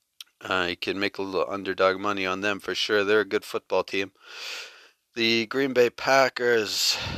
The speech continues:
shut out the Seattle Seahawks. Very hard to do. Russell Wilson's first game back after his finger injury, uh, didn't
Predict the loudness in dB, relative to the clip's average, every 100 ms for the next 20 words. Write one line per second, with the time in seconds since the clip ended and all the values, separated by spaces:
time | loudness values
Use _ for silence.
0 | -2 0 4 6 6 4 0 -6 -2 0
1 | 0 0 -2 0 2 0 -2 -2 -2 0
2 | 2 2 -2 -14 _ -4 -2 -2 -6 _
3 | -20 -20 -20 _ -4 -2 -2 0 0 -2
4 | -4 -4 -2 -2 -2 -4 2 2 4 0
5 | -2 -4 -6 -8 -6 -2 0 0 -2 -4
6 | -2 0 -2 -6 -18 -20 -20 _ _ 0
7 | 0 0 -4 -8